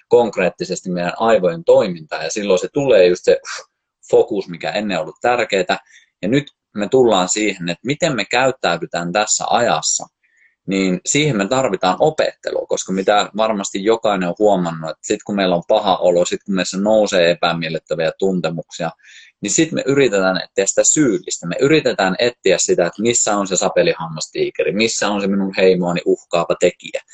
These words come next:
Ja me oikeasti uskotaan siihen, me ei välttämättä noilla sanoilla sitä sanota, mutta se tunnekokemus on hyvin pitkälti samankaltainen.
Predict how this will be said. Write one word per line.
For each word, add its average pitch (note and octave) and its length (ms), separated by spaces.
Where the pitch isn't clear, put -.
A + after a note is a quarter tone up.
Ja - 60
me A2+ 120
oikeasti F#3 520
uskotaan F2+ 600
siihen, F#2 440
me G2 80
ei G#2 80
välttämättä A2+ 480
noilla A#2+ 300
sanoilla G#2+ 540
sitä - 260
sanota, E2+ 420
mutta F2+ 200
se G2+ 160
tunnekokemus B2 960
on E2+ 120
hyvin G#2+ 280
pitkälti E2+ 460
samankaltainen. F#2 960